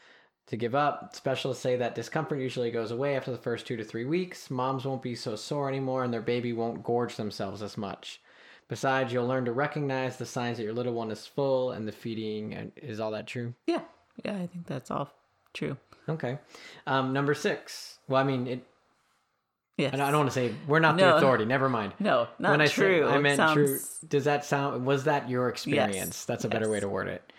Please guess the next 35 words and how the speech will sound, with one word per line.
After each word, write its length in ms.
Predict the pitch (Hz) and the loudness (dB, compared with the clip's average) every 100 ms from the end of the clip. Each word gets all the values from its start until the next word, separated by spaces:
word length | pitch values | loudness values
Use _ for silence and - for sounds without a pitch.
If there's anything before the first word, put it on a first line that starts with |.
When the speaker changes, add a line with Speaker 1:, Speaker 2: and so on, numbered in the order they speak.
| - | -4
Speaker 2:
Yeah, 220 | 127 113 | 0 0
definitely 420 | 104 156 214 175 | 2 2 2 0
after 260 | 165 - 139 | 0 -2 -4
the 80 | - | -2
first 360 | 127 127 - _ _ _ _ - - _ - | -2 -2 -8 _ _ _ _ -20 -20 _ -12
two 260 | - 139 127 | -4 -4 -4
to 120 | 120 - | -10 -10
three 220 | - 127 | -6 -4
weeks, 560 | 113 117 113 - - - - | -4 -4 -8 -14 -16 -16 -12
it 120 | - | -4
got 200 | 117 - | -4 -4
easier. 460 | - - - - - _ 120 | -8 -10 -10 -10 -12 _ -4
Speaker 1:
Okay. 240 | - - 120 _ - - - - | -4 -6 -10 _ -20 -20 -10 0
Um, 220 | 139 131 | 2 4
number 200 | 139 143 | 2 2
six, 320 | - 117 - - | 2 -2 -4 -4
if 100 | 139 | 0
I 80 | 139 | 2
want 280 | 135 202 208 | 4 2 2
to 80 | |
use 220 | 208 143 - | 0 0 -2
formula, 480 | 113 110 120 160 | -4 -2 0 0
which 260 | 147 123 - | 2 0 0
one 140 | 151 | -2
should 200 | 160 113 | 0 -2
I 100 | 107 | -2
choose? 580 | 127 170 170 131 104 - - - _ - | -2 -4 -2 -4 -6 -12 -20 -20 _ -2
Speaker 2:
Yeah, 220 | 123 113 - | -2 -2 -4
I 120 | - | -4
have 160 | 185 143 | -2 -2
no 340 | 139 139 131 | -2 0 -2
experience 640 | 127 - - 135 139 - | -4 -6 -6 -4 -4 -4
with 120 | 117 113 | -4 0
that. 180 | 95 | 0
Speaker 1:
None. 500 | 113 131 120 110 101 | 0 0 0 0 -6